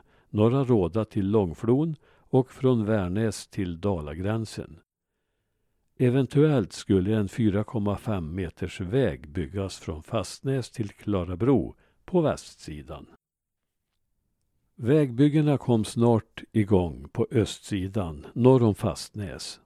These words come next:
och västsidans folk fick också väg genom beredskapsarbeten som sattes in ungefär samtidigt.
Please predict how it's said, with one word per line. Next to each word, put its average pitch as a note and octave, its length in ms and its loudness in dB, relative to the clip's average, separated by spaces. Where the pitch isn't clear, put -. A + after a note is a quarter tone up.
och - 360 -2
västsidans A#2+ 880 -2
folk D3 380 2
fick - 400 -2
också A#2+ 380 2
väg C3 320 0
genom G2+ 260 2
beredskapsarbeten G2+ 1300 -2
som G2 200 -4
sattes F2 520 -6
in A2 240 -2
ungefär C#3 560 2
samtidigt. - 960 -10